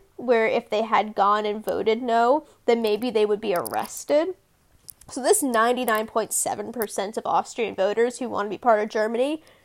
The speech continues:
probably not a real thing.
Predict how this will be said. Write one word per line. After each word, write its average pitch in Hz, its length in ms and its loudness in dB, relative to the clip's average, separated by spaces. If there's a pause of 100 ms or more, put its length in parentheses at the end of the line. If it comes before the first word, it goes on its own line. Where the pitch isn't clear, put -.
(280)
probably 285 800 6
not 208 340 2
a 220 80 0
real 170 380 -4
thing. 147 500 -2